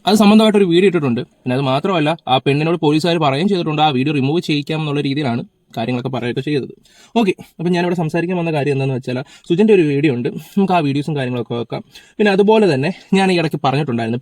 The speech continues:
പൊന്നൂസിൻ്റെ, ഓ സോറി, പൊന്നൂസ് എന്നാ വായി വന്നത്, കുഞ്ഞാറ്റ, കുഞ്ഞാറ്റയുടെ അക്കൗണ്ട് ഹാക്ക് ചെയ്ത ഒരു കാര്യം. അതായത് ലാസ്റ്റത്തെ നമ്പർ മുപ്പത്താറ്, നിങ്ങൾ കണ്ടില്ലേ, ഞാനൊരു സൈഡിൽ വെച്ച് തരാം. ഏ, എസ് എം എസ്, WhatsApp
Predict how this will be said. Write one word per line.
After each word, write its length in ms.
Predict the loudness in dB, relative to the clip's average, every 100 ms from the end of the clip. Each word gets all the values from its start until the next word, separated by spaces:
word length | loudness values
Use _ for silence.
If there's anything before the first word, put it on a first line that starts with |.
| 0
പൊന്നൂസിൻ്റെ, 480 | 4 4 4 2 -2 _ -12 -2
ഓ 80 | 0
സോറി, 160 | 0 0 0
പൊന്നൂസ് 280 | 0 0 0
എന്നാ 100 | 0
വായി 180 | 0 0
വന്നത്, 180 | -2 0
കുഞ്ഞാറ്റ, 340 | 4 4 4 0 -8 _ _ 4
കുഞ്ഞാറ്റയുടെ 420 | 4 4 2 2
അക്കൗണ്ട് 300 | 2 4 4 6
ഹാക്ക് 280 | 4 2 2
ചെയ്ത 200 | 2 4 2
ഒരു 80 | 2
കാര്യം. 260 | 2 0 -4 -16 _ -4
അതായത് 340 | 0 0 0 -2 -4 -12 -20 _ 0
ലാസ്റ്റത്തെ 400 | 2 2 2 4 4
നമ്പർ 240 | 4 4 2
മുപ്പത്താറ്, 520 | 2 -2 2 0 0 -2
നിങ്ങൾ 160 | 2 4 4
കണ്ടില്ലേ, 220 | 4 2
ഞാനൊരു 180 | 0 0
സൈഡിൽ 240 | 0 2 0
വെച്ച് 160 | -2 -4
തരാം. 200 | -8 -8 _ -8
ഏ, 40 | -8 -8 -8 -6
എസ് 120 | 0
എം 80 | 2 0
എസ്, 140 | 0 0
WhatsApp 340 | 2 0 -2